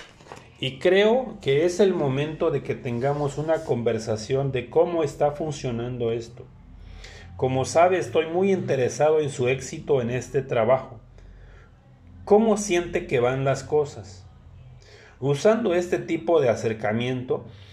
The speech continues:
alienta a la persona que no llega al nivel de desenvolvimiento adecuado a que mencione el tema ella misma. Generalmente es una persona,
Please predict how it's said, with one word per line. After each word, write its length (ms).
alienta 720
a 40
la 200
persona 560
que 120
no 180
llega 360
al 100
nivel 300
de 120
desenvolvimiento 1120
adecuado 800
a 160
que 140
mencione 540
el 160
tema 480
ella 260
misma. 580
Generalmente 920
es 140
una 280
persona, 680